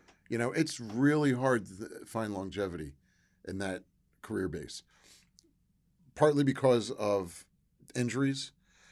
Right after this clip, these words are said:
a lot to do with new talent rising up, and you just, you know, you're losing your step.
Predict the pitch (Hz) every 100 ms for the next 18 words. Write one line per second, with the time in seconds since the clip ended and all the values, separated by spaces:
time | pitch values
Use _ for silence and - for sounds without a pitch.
0 | _ _ _ - 90 110 113 113 98 120
1 | 117 110 90 101 98 - - - 107 113
2 | - 117 113 123 - 117 104 107 104 127
3 | - 101 98 104 95 107 - 113 104 95
4 | 101 107 98 104 - 135 139